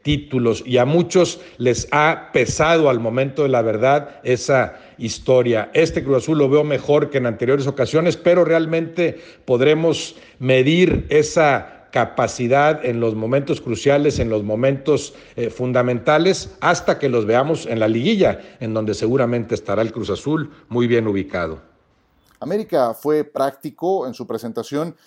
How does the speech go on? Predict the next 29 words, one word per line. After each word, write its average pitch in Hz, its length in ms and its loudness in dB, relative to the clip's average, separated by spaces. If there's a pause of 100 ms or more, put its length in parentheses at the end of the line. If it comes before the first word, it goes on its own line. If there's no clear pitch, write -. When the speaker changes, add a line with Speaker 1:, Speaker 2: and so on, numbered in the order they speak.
(140)
Speaker 2:
aún 143 280 -2
lejos 139 260 -2
de 113 80 -12
su 117 140 -10
mejor 120 280 -6
versión, 123 500 -4
se 113 120 -14
impuso 117 360 -10
al 120 100 -6
Pachuca. 135 560 -6 (440)
Tiene 196 220 -6
dos 190 240 -4
ejes 175 240 -8
fundamentales 139 720 -2
al 123 80 -6
frente 143 320 -6
de 123 80 -4
los - 100 -10
que 120 120 -10
ya 127 100 0
hablaba 123 300 0
hace 123 120 -6
un 120 80 -8
momento, 123 320 -6
Sebastián 120 400 -8
Córdoba 120 540 0 (100)
y 101 80 -14
Federico 113 420 -6
Viñas. 123 460 -6